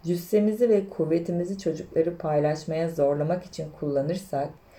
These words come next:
cömertliklerinden değil, korkularından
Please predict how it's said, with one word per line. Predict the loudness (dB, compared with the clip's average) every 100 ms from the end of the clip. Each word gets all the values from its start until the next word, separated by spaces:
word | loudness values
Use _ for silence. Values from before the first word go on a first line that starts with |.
| -20 -20 0
cömertliklerinden | 4 6 6 2 -2 4 6 6 4 4 4 4
değil, | 2 2 -4 -12 -20 2
korkularından | 6 6 6 6 6 6 2 2 0